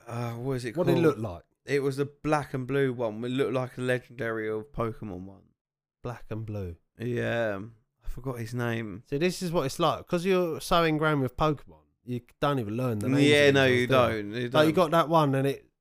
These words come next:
Speaker 2: it looks like Lucario, doesn't it?
Speaker 1: Yes.
Speaker 2: But I've, that one I do know the name of, I'm not gonna lie.
Speaker 1: <laughs>
Speaker 2: Right, so that was Anubis, right? And that's like a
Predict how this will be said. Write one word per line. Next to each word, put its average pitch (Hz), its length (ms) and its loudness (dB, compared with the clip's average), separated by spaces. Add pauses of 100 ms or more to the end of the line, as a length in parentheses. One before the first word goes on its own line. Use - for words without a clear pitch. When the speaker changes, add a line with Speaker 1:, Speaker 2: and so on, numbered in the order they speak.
(240)
Speaker 2:
it 143 100 -2
looks 156 220 0
like 139 120 2
Lucario, 120 580 0
doesn't 120 180 -4
it? - 100 -10 (840)
Speaker 1:
Yes. 135 540 0
Speaker 2:
But 131 240 0
I've, - 220 -10 (420)
that 147 260 2
one 123 180 -2
I 123 60 0
do 123 180 2
know 107 140 -6
the 101 120 -6
name 95 200 -8
of, 92 120 -6
I'm 104 140 -6
not - 120 -8
gonna 80 180 -10
lie. 80 140 -8
Speaker 1:
<laughs> 294 540 6 (220)
Speaker 2:
Right, 370 420 6
so - 60 4
that 180 180 8
was 156 120 4
Anubis, 160 640 6
right? 131 260 2
And 143 80 2
that's 156 280 4
like 139 260 0
a 123 420 0